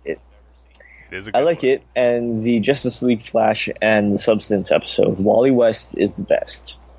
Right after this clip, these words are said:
Speaker 1: More than any episode of Batman the Animated Series. Oh, Tim. Except for I'm the Knight.
Speaker 2: Mm.
Speaker 1: And Perchance to Dream, because they're so fun.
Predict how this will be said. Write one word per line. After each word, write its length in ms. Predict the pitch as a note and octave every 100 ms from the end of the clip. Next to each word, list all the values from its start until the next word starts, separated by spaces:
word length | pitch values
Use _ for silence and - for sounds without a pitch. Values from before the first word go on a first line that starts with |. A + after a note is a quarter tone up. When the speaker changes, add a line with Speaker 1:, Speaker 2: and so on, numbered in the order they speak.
| - - - - - D3 -
Speaker 1:
More 180 | C3 D3
than 200 | C3+ A2+
any 360 | C#3 E3+ - -
episode 480 | A#2+ A2 A2 G#2+
of 180 | G#2+ F#2
Batman 300 | A2+ A2 G#2+
the 120 | A#2
Animated 480 | D3 E3 A2+ G#2 G2+
Series. 420 | - A2+ G#2 G2 -
Oh, 300 | B2+ A#2 G#2+
Tim. 320 | A#2 A2+ G#2+ - _ _ _ _ _ _ -
Except 380 | A#2 C#3 A2 -
for 260 | C3 B2+ -
I'm 380 | A2+ C3 D#3+
the 120 | F#3 F#3+
Knight. 400 | C3+ G2+ B2+ -
Speaker 2:
Mm. 420 | - - F#2+ F#2 - A2
Speaker 1:
And 380 | A2 G#2 G#2+ -
Perchance 640 | A2 - A2 G#2 G2+ -
to 140 | A2
Dream, 420 | G2 A#2+ A#2 F#2 - - - - - - -
because 260 | B2+ G#3 D3
they're 100 | B2
so 220 | B2 G#2
fun. 380 | - F#2+ D2